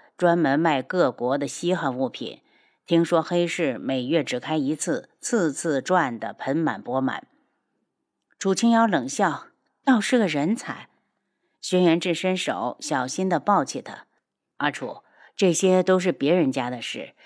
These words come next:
你有那时间，不如多关心一下你夫君。”楚清瑶把脸扣到他的怀里：“怎么关心？这样吗？”他故意使劲儿地在他结实的胸前咬了一口，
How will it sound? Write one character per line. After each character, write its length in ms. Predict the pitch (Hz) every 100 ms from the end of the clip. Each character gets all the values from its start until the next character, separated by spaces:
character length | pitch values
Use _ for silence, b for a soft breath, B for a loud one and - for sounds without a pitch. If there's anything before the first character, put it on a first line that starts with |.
| B
你 160 | - 190
有 160 | 208 127
那 160 | 156
时 180 | 156 160
间， 300 | 156 160 156 B B B
不 120 | 180
如 420 | 156 156 156 - -
多 160 | 190
关 280 | 190 196 185
心 280 | 175 196 175
一 100 | 143
下 200 | 151 147
你 160 | 117 104
夫 260 | - 165
君。” 380 | 156 170 170 - _ _ _ _ _ _ _ -
楚 160 | -
清 220 | 185 254
瑶 440 | 247 196 190 220 -
把 160 | 196 226
脸 500 | 202 143 123 151 139
扣 280 | - 240 175
到 160 | 185
他 160 | 156 185
的 120 | 165
怀 280 | - 143 175
里 280 | 160 117 _ _ _ _ _ _
：“怎 160 | - 185
么 80 | 190
关 220 | 220 208
心？ 260 | 220 208 - _ _ _
这 140 | - 269
样 180 | 247
吗？” 220 | 226 214 - _ _ _ _ _ _
他 120 | - 170
故 320 | - 208 190
意 160 | 170
使 260 | 156 - 131
劲 160 | - 202
儿 120 | 156
地 200 | 117 - B B
在 180 | 190 156
他 140 | 175
结 340 | 165 233 220
实 160 | 208 190
的 160 | 147 131
胸 320 | - 202 208
前 380 | - 151 185 156
咬 180 | 113
了 140 | 110 160
一 120 | 208
口， 360 | - 131 -